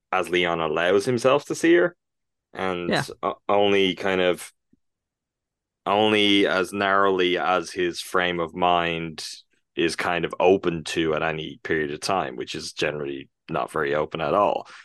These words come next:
Speaker 1: which is, that is the whole frame for the film. I mean, you've got all these other, there are three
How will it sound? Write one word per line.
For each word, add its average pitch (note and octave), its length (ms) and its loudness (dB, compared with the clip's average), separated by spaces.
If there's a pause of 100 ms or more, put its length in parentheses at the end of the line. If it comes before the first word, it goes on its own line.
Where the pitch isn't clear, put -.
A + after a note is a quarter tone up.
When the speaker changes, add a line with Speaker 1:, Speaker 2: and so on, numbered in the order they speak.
Speaker 1:
which A2+ 180 4
is, B2 240 2 (140)
that B2+ 180 4
is C3 120 4
the C3 100 4
whole B2 160 6
frame A2 320 0
for F#2+ 160 0
the F2 60 0
film. F2+ 380 -2
I E2 60 -6
mean, F2+ 140 -6
you've F2 140 -4
got F#2+ 120 2
all F#2+ 200 2
these F#2 200 -4
other, F2+ 300 0 (540)
there F2+ 420 4 (200)
are F2+ 360 0 (760)
three A#2 380 2